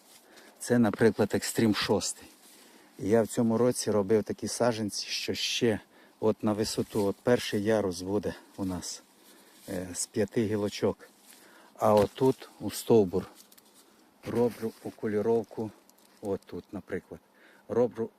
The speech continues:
окуліровку другим сортом, але теж бажано того самого терміну дозрівання. Бо я не прихильник того, щоб дерево весь сезон експлуатувати.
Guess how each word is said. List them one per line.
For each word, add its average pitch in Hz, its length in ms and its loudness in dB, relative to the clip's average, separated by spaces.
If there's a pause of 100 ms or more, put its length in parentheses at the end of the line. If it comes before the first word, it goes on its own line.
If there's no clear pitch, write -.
окуліровку 107 800 -6 (140)
другим 104 420 -6
сортом, 117 480 -4 (460)
але 143 180 -2
теж 113 280 -4
бажано 104 520 -4
того 104 260 -6
самого 110 400 -6
терміну 104 420 -4
дозрівання. 95 640 -8 (560)
Бо 101 80 -6
я 110 140 0
не 110 120 -2
прихильник 113 600 -6
того, 104 320 -4
щоб - 280 -6 (520)
дерево 104 640 -2 (340)
весь 110 200 -4
сезон 101 540 -6 (920)
експлуатувати. 101 920 -4